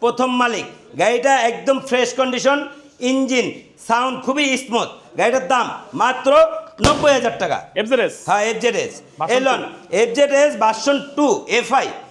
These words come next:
Speaker 1: এফআই ভার্সন টু, দুই হাজার সতেরো গাড়ি, ফার্স্ট মালিক, স্মার্ট কার্ড, দুই বছরের কাগজ। গাড়িটার দাম মাত্র এক লাখ তিরিশ হাজার টাকা। এই যে আরেকটা আছে, নে-, ডার্ক নাইট কালার, ডার্ক নাইট কালার ডাবল ডিস্ক, ডাবল ডিস্ক ভার্সন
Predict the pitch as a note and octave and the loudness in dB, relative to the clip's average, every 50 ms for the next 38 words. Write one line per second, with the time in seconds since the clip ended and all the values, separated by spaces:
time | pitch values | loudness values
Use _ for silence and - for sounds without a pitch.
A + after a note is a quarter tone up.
0 | - _ - - E3+ G#3+ A#3 G#3 D#3 C4 C#4+ D4 C#4+ B3 A#3+ A#3 A#3 - C4+ C#4+ | -20 _ -6 0 2 2 2 2 4 4 4 4 4 4 2 2 2 2 0 -2
1 | C#4 C#4 - - C4+ C#4+ D#4 D#4+ D#4+ - - - - - D3 G#3 A#3+ B3 C4 B3 | -2 -2 -2 2 2 4 4 2 0 -4 -10 -18 -12 -4 0 2 2 2 2 0
2 | - B3 C4 C4 C4+ C#4+ C#4 C4+ C4 C4+ C4 C#4 D4+ D4+ D4 - - - - _ | 0 -2 0 0 2 2 2 2 2 2 2 0 0 -2 -4 -8 -16 -20 -20 _
3 | _ - - G#3 A3+ A3+ A3+ - C4 C4+ C4+ C#4 C#4+ C#4 B3+ B3 - E3+ C4 C4 | _ -4 0 0 0 0 -2 -2 0 0 2 2 0 -2 -2 -6 -4 -2 -4 -4
4 | C4 C4 C#4 C#4+ C#4+ C#4+ - - - - - - - D3+ A#3 C4 C4+ B3+ C4 C4 | -2 0 0 0 0 0 -4 -12 -18 -20 -20 -12 -6 -4 -2 0 0 0 0 0
5 | C4+ C4+ C4 - C4 B3+ A#3+ A#3 F#3 - - - - - C#3+ F3 A#3+ C4 C#4 C4 | 0 0 2 2 2 2 2 0 -2 -4 -6 -12 -12 -4 -2 0 2 2 2 2
6 | - - C4 A#3+ G3 F3 G3+ A#3+ C4 C4 C4 C#4 C#4+ D4 C#4 C4+ C#4 C#4+ C#4+ C#4+ | 2 2 0 0 0 -2 0 0 0 0 0 0 2 2 2 2 2 0 0 -2
7 | - - - - - D#4 C#4+ G3 B3 A#3+ A3+ A3 - G3 F3 C#3+ A2+ - - - | -6 -4 0 0 0 0 0 -2 -2 -2 -2 -2 -2 -2 -2 -2 -2 -4 -8 -16
8 | - - - - - - A3 A#3+ C4 C4+ C4+ C4+ C4+ C4+ C4+ C#4 C4+ G3+ B3 C#4+ | -20 -20 -20 -14 -6 -2 0 2 4 4 4 4 2 2 2 2 2 4 4 4
9 | D4+ D#4 D4+ - - - - - - _ - - _ _ _ _ _ _ _ - | 4 2 2 -2 -10 -14 -20 -20 -20 _ -20 -20 _ _ _ _ _ _ _ -20
10 | - - - - - E3+ F#3+ G#3 G#3+ A3 G#3+ - - - _ _ _ _ _ _ | -20 -20 -20 -12 -6 -2 0 0 0 0 -2 -8 -14 -20 _ _ _ _ _ _
11 | _ _ _ _ _ - - - - - C#3+ C#3+ - - C#3+ C#3 G3+ A#3 B3+ C4 | _ _ _ _ _ -20 -20 -20 -20 -20 -20 -20 -20 -12 -6 0 2 2 2 2
12 | C4 - C4 C#4+ C#4+ C#4 C#4+ - C4 A#3+ G#3+ E3 - - - D3 G3 A#3 B3+ A#3+ | 0 0 0 0 0 0 0 2 2 2 2 0 -2 -6 -4 0 0 2 2 2
13 | B3 C4+ C#4 C4+ C#4 C#4 C#4 C#4+ C#4+ C#4+ - A#3 A#3+ C4 C#4 C#4 C#4 C#4 B3+ G3 | 0 0 0 0 2 2 2 2 2 2 2 2 2 4 4 4 2 2 0 -2
14 | - - - - - - - C3 F3+ A3+ B3+ C4+ C#4 C#4 C#4 C#4+ C4+ G3+ G3+ G3+ | -4 -6 -12 -16 -20 -14 -4 0 2 2 4 2 2 2 0 -2 -2 0 0 2
15 | G#3 G#3+ - - C#4 C#4+ C#4 | 2 2 0 0 -2 -2 -2